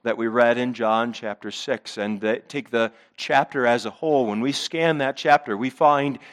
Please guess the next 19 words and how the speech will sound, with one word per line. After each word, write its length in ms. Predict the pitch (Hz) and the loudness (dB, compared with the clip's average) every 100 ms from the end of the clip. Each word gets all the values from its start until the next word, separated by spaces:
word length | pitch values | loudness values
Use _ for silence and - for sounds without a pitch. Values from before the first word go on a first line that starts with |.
| _ - | _ -6
different 400 | 175 180 160 120 | 0 2 2 0
groups 400 | 147 135 131 - | 0 0 -2 -6
coming 380 | 170 175 170 | 2 2 2
to 100 | 147 | -2
Jesus 480 | 139 156 165 117 117 135 | -4 -2 -2 -2 -6 -4
as 320 | 156 175 170 180 | 6 8 8 2
a 140 | 147 | -2
Savior, 760 | - 208 214 139 101 90 123 - _ _ _ _ _ _ _ _ _ _ - | 0 2 2 0 -4 -4 -4 -8 _ _ _ _ _ _ _ _ _ _ 2
but 100 | 165 | 4
wanting 460 | 160 214 208 214 | 10 10 10 6
deliverance 540 | 196 180 202 165 175 - | 4 4 4 4 0 -2
from 220 | 156 160 | -2 -2
something 1120 | - 202 208 180 - _ _ _ - 180 170 - | 4 4 6 2 -8 _ _ _ -2 0 0 6
other 400 | 214 196 170 170 | 6 8 6 4
than 420 | 160 156 170 175 | 4 2 2 0
their 360 | 127 123 131 135 | 0 2 0 -2
sin. 440 | - 254 214 147 | -4 0 0 0
For 260 | - 147 147 | -2 -4 -2
some, 680 | - 240 175 110 110 165 | 2 6 6 4 -2 -4